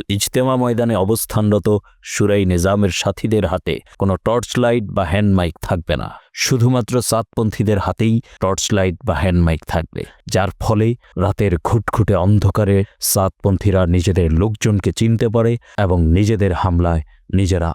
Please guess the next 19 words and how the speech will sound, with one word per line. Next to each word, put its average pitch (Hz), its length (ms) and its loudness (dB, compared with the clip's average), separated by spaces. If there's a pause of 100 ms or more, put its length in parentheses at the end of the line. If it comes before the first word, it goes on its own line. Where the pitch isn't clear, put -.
(140)
আহত 92 320 -2
হবে - 360 -6
না। - 80 -16 (180)
হামলার 113 460 2
সময় 139 440 0
নিজেদের 107 520 2
লোকদের 95 440 0 (140)
চিহ্নিত 120 440 2
করার 98 360 2
সুবিধার্থে 90 800 -2 (200)
এরূপ 110 200 0 (120)
চিহ্ন 107 480 2 (320)
বহন 98 340 2
করা 90 320 0
তাদের 90 280 0
সুচিন্তিত 98 720 0
পরিকল্পনার 82 800 0 (100)
ফসল। - 360 -4 (260)
দুহাজার 120 480 2